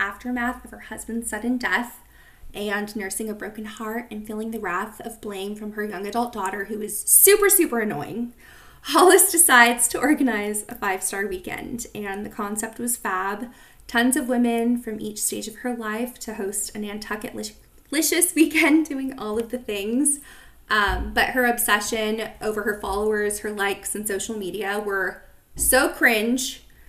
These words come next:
There was a plethora of cancel culture and very uncomfortable, bizarre cheater, cheater, pumpkin eater plot. It had me cringing the whole time. The island vibes were lacking,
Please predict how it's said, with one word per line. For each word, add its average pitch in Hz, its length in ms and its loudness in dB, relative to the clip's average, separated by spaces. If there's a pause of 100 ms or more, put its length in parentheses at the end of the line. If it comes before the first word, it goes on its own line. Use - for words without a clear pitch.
(300)
There 220 180 2
was 202 380 2
a - 40 -12
plethora 285 440 0
of 202 100 0
cancel 214 400 -2
culture 196 720 -4 (140)
and 185 540 -4 (140)
very 214 340 0
uncomfortable, 214 760 -4
bizarre 196 720 -2 (220)
cheater, 349 260 4
cheater, 294 300 2
pumpkin 240 340 0
eater 214 220 0
plot. 214 480 0 (120)
It 214 240 -2
had 226 240 2
me 240 100 4
cringing 214 420 -4
the 208 80 -10
whole 202 180 -2
time. 202 540 -8 (200)
The 311 180 2
island 311 440 8
vibes 285 420 6
were 277 180 -2
lacking, 233 640 2